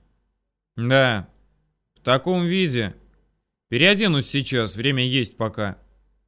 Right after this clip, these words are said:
Я подхватил сумку и пошел в арсенал. Ну и чем местные закрома богаты? Сидевший на лавочке Хан уже успел подобрать себе камуфляж и завязывал ботинки. Братья разбирались с непривычно выглядевшими автоматами Калашникова.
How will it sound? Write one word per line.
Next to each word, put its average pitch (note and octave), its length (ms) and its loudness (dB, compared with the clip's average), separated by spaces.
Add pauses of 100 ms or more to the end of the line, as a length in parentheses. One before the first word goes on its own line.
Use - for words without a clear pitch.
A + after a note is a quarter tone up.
(360)
Я A2+ 320 2
подхватил F3 520 -2
сумку F#3+ 360 -2
и D3 60 0
пошел C#3+ 380 -2
в C3+ 60 -4
арсенал. C3 540 -4
Ну B2+ 220 -6
и C3+ 160 -6
чем D3+ 280 -6
местные A2+ 460 -4
закрома G#2+ 540 -6
богаты? C3 640 -4 (1500)
Сидевший A3+ 520 2
на G3+ 140 2
лавочке G3+ 440 0
Хан G#3 280 -2
уже E3 180 -2
успел E3+ 380 -2
подобрать B2+ 480 -2
себе A#2+ 240 -2
камуфляж D#3 640 -2
и C3 40 -2
завязывал A#2 580 -2
ботинки. G#2 640 -4 (800)
Братья F#3 480 2
разбирались E3 540 0
с - 180 -8
непривычно D#3+ 640 -2
выглядевшими D#3 640 -2
автоматами C3+ 580 -2
Калашникова. G#2+ 840 -4